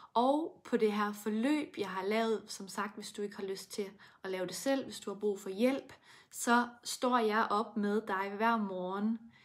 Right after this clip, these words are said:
i de her fyrre dage. Og nogle gange vil der være i-, en, øh, tidligere studerende, der gør det,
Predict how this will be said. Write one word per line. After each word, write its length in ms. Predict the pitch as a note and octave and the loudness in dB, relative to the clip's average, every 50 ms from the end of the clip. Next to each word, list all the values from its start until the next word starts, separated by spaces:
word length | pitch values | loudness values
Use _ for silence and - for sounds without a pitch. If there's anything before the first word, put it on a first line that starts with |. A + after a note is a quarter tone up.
| _ _ | _ _
i 100 | - A3 | -6 -6
de 160 | G3 G3 G3+ | -4 -4 -2
her 140 | G3+ G3+ F#3+ | -2 -2 -2
fyrre 400 | F#3+ - - F#3+ F3+ F3+ F3+ F#3+ | -2 -4 -6 -6 -4 -4 -4 -4
dage. 380 | F#3 F3+ E3+ D#3+ D#3 D#3+ E3 E3+ - | -6 -6 -8 -8 -8 -10 -12 -12 -8
Og 100 | - G#3 | -4 -2
nogle 300 | G3+ G#3+ A3+ A#3+ B3+ C4 | 0 2 4 4 4 4
gange 380 | C4 B3 G#3+ G#3+ A3 A#3 A3+ G#3 | 4 2 2 4 2 2 2 2
vil 100 | A3 A3 | 2 2
der 160 | G3+ G3+ G#3 | 2 2 0
være 540 | G3+ G3 F#3+ F#3+ F#3 F#3+ F#3+ G3 G3 - - | 0 -2 -2 -2 0 0 0 0 0 -2 -4
i-, 380 | G3+ G3+ G3 G3 F#3+ F#3 F#3 - | -4 -4 -2 -2 -2 -4 -6 -8
en, 280 | - G3 F#3+ F#3+ F#3 F#3 | -10 -8 -8 -8 -8 -8
øh, 300 | F3+ F3+ F3+ F#3 G3 G#3+ G#3 G#3 - - | -8 -8 -8 -8 -8 -10 -12 -12 -14 -10
tidligere 380 | - - B3 A#3+ A3 A3+ G#3 G#3 | -4 0 0 2 2 2 0 0
studerende, 580 | - - G3+ G3 - C#4+ D#4 D#4 B3 C4+ A#3 | -2 -4 -4 -2 0 0 2 2 0 0 0
der 100 | G#3 G3+ | -2 -2
gør 240 | G3+ - G3+ G3 G3+ | -2 -2 -2 -2 0
det, 160 | G#3 B3 B3+ | -2 -2 -2